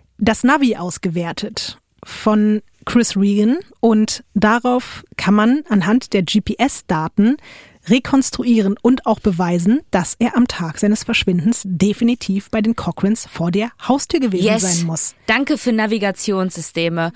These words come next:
Speaker 2: Ich habe wahnsinnigen Respekt vor Leuten, die Karten lesen können.
Speaker 1: Mhm.
Speaker 2: Für mich ist es einfach so, ich check das einfach nicht.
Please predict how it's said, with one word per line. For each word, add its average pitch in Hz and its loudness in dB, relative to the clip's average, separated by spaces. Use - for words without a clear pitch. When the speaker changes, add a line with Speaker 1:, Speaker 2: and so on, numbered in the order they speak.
Speaker 2:
Ich - -4
habe 214 0
wahnsinnigen 214 0
Respekt 190 -4
vor 196 0
Leuten, 185 0
die 151 -4
Karten 165 -2
lesen 220 0
können. 220 -2
Speaker 1:
Mhm. 156 -2
Speaker 2:
Für 156 -2
mich - -4
ist - -6
es - -4
einfach 175 -2
so, 165 -2
ich - -12
check - -4
das 208 -4
einfach 202 -4
nicht. 220 -4